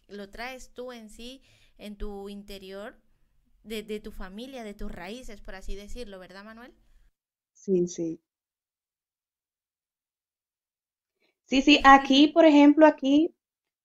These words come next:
Speaker 2: en mi país, si una joven empieza a dar a luz por cesárea, por ejemplo, yo empecé dando a luz por cesárea, ya termina por cesárea.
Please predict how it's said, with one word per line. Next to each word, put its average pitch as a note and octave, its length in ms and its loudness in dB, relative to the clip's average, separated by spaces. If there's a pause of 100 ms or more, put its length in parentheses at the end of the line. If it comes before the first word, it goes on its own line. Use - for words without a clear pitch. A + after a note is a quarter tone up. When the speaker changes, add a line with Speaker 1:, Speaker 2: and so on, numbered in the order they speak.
Speaker 2:
en B3+ 140 6
mi C4 120 6
país, C4 380 8
si D#4 100 4
una C#4 220 6
joven C#4+ 460 2 (200)
empieza A#3+ 500 4
a - 40 4
dar A#3 140 8
a A#3+ 80 8
luz A#3 300 4
por G#3+ 200 -2
cesárea, G3 600 4
por F#3+ 120 -2
ejemplo, E3+ 300 -2
yo E3+ 140 0
empecé F3 440 -2
dando E3 200 0
a - 40 2
luz E3 120 -2
por E3 140 -10
cesárea, E3 500 0 (380)
ya G#3+ 220 8
termina C4+ 500 4
por F#3+ 140 -2
cesárea. E3 600 0